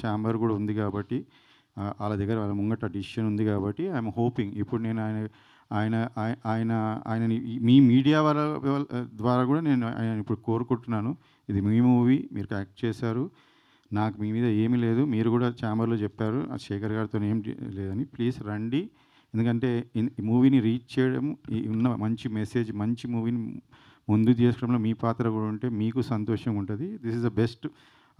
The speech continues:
I am telling you, ఆయన క్యారియర్‌లోనే ఇది బెస్ట్ మూవీ so far. So ఆయన కూడా part of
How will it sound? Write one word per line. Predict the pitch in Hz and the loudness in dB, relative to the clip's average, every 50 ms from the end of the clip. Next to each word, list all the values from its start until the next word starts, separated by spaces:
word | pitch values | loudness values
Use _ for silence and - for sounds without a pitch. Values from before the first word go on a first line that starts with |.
| 113 110 | 2 4
I | 123 143 | 4 4
am | 143 | 4
telling | 147 139 139 143 139 131 | 4 4 6 6 6 4
you, | 117 110 | 4 4
ఆయన | 113 110 107 110 | 2 2 2 0
క్యారియర్‌లోనే | 107 - 127 120 120 127 135 143 147 147 151 151 151 165 165 | 0 2 4 4 6 6 6 6 6 4 4 2 2 0 0
ఇది | 131 123 | 0 2
బెస్ట్ | 107 110 104 - - 123 | 2 2 2 2 -2 -4
మూవీ | 110 110 104 95 | -4 -2 -2 -2
so | 92 - - 104 | -2 -2 -2 -2
far. | 98 92 - 101 92 95 104 - - | -2 -2 -4 -6 -6 -6 -8 -6 -2
So | 135 143 180 - - _ _ _ - _ _ _ 110 | -2 -2 -2 -4 -10 _ _ _ -20 _ _ _ -2
ఆయన | 107 113 117 123 | 0 2 4 6
కూడా | 123 139 143 139 - 131 | 8 6 6 6 6 4
part | 120 120 120 - 135 131 123 | 4 4 4 2 0 0 0
of | - 135 | -2 -4